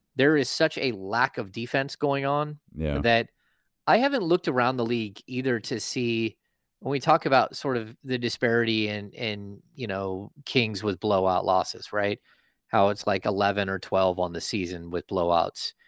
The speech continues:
Speaker 1: where ten points or more, but, uh, it's a larger percentage of them are more like fifteen or more, like,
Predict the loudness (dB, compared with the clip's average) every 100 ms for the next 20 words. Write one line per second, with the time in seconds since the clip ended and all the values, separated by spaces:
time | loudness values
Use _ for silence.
0 | _ _ _ 2 4 4 2 -6 -10 -10
1 | 0 0 4 2 2 -2 0 2 2 2
2 | 0 -2 -10 -4 -4 -4 -8 -10 -14 _
3 | _ _ _ _ _ 4 6 6 4 2
4 | 2 2 0 -2 -4 -6 -6 -4 -2 0
5 | 0 -4 -14 -8 -8 -8 -10 -8 -6 -4
6 | -2 -2 0 -2 -4